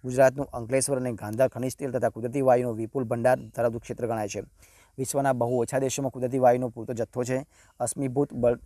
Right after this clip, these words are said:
ઈંધણના વપરાશમાં ઝડપી વધારાને લીધે ચિંતાજનક રીતે સ-, અ, ચિંતાજનક રીતે સમાપ્ત થઈ રહ્યા છે.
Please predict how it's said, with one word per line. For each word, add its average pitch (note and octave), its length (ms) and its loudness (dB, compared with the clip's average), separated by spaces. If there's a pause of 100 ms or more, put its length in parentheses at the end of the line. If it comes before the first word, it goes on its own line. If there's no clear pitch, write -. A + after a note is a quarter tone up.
ઈંધણના B2+ 380 2
વપરાશમાં B2+ 460 0
ઝડપી A2+ 440 -6
વધારાને C3 360 4
લીધે A#2 260 -2
ચિંતાજનક B2+ 640 -2
રીતે C3 340 -8 (400)
સ-, - 200 -8
અ, A#2 280 2
ચિંતાજનક C3 600 0 (180)
રીતે B2+ 200 -6
સમાપ્ત C3 320 0
થઈ B2 80 -4
રહ્યા G#2 200 0
છે. G2 140 -8